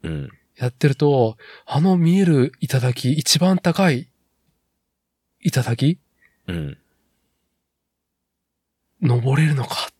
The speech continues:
Speaker 2: て、登り始めちゃうとかね。
Speaker 1: 登り始めちゃう。
Speaker 2: はい。やらなくていいね。
Speaker 1: 二周目はビーティーも怖くないしね。
Speaker 2: そうね。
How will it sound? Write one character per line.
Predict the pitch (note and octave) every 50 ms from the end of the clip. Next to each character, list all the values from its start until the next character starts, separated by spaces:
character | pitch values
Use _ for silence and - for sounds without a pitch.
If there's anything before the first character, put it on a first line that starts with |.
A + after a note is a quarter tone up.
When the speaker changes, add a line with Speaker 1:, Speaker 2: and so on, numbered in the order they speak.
| _ _ _
Speaker 2:
て、 | - A#2 G#2+ G#2+ - -
登 | B2 A#2 B2+ C3
り | C3 A#2+
始 | G#2 - - A#2+
め | A#2 -
ち | -
ゃ | G#2
う | G2
と | - -
か | G#2+
ね。 | A#2 D#3 G3+ - _ -
Speaker 1:
登 | G2 F2+ F#2 E2+
り | D#2
始 | D2+ D2+ - -
め | D2
ち | - - C#2+
ゃ | B1+
う。 | G#1 G1+ - _ _ _ _ - B2
Speaker 2:
は | A2 G2 F#2+ F#2 F2+ G#2+ - - _ _ _ _ _ _ _ _ _ _ _ _ _ _ _ _ _ _ _ _ _ _ _ _ _ _ _ _ _ _ _ _ _ _ -
い。 | -
や | B2 A#2+ A#2+
ら | B2+
な | B2 A#2+
く | -
て | - E3+
い |
い | E3+
ね。 | E3+
Speaker 1:
二 |
周 | E3+
目 | F3+ D3+
は | F2+
ビ | - F#2 G#2+ C3
ー | -
テ | - C#3+
ィ | B2
ー |
も | F#2 D2+
怖 | - A#2+ A#2 G2
く | - -
な | E2
い | C#2+
し | - - C2+
ね。 | C2+ - - _ _ _ _ _ _ _ _ _ _ _ _ _ _ _ _ _ _ _ _ _ _ _ _ _ _ _ _ _
Speaker 2:
そ | - A#3+ F#3+ A#2+
う | F#2+
ね。 | A2+ D3+ A3